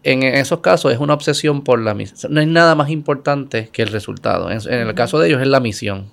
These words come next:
Speaker 1: En el caso de Elon Musk es que vayamos a Marte, digamos, con los cohetes.
Speaker 2: Ujú.
Speaker 1: En el de Uber es que, pues, exista Uber.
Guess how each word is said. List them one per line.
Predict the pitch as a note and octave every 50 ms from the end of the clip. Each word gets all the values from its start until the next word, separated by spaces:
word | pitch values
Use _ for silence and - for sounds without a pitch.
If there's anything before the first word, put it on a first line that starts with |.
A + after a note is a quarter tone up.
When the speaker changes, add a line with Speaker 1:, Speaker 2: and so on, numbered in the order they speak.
| -
Speaker 1:
En | G2
el | G2 G2
caso | G2+ G#2+ - C3+
de | C#3+
Elon | C#3+ D#3 F3
Musk | A3 B3 - -
es | D#3 D3
que | - E3 D#3 D3 C3 C3
vayamos | A#2 A2+ A2+ A#2 A#2 A#2 A2+ B2
a | A#2+
Marte, | G#2 F#2+ E2+ D#2+ - - - A2+ -
digamos, | A2 - G#2 F#2+ G2 - D#2+ E2+ -
con | - G#2 F#2+
los | - -
cohetes. | - - E2+ F2 F2 E3+ E3 D#3+
Speaker 2:
Ujú. | E3 F3 E3+ - - - - - - _ _ -
Speaker 1:
En | - G#2 G#2
el | G#2 G2+
de | G2+ A2
Uber | B2+ D3 D#3+ F3 F3+ F#3
es | F3+
que, | - - C#3 -
pues, | - G#2 G2+ G2+ G2+ - - - - - -
exista | A#2 - - A#2+ A2+ - B2+ A2+
Uber. | G2+ E2+ D#2+ D2+ - C3+